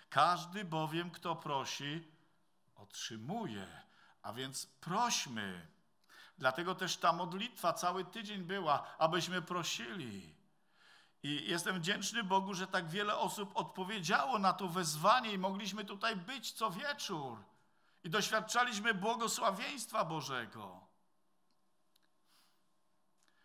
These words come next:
Dwie trzecie ducha. O jakiego ducha on prosi? Jest to Duch Boży Święty, który spoczywał na Eliaszu.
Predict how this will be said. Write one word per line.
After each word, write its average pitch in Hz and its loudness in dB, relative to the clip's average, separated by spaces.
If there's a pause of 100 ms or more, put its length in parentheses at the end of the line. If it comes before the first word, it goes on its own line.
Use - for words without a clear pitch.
(500)
Dwie 196 -6
trzecie 160 -6
ducha. 117 -18 (760)
O 120 -10
jakiego 180 -6
ducha 131 -12
on 82 -20
prosi? - -18 (2250)
Jest - -10
to 120 -6
Duch 120 -10
Boży 123 -12
Święty, 131 -14 (1040)
który 120 -10
spoczywał 120 -8
na 110 -8
Eliaszu. 107 -10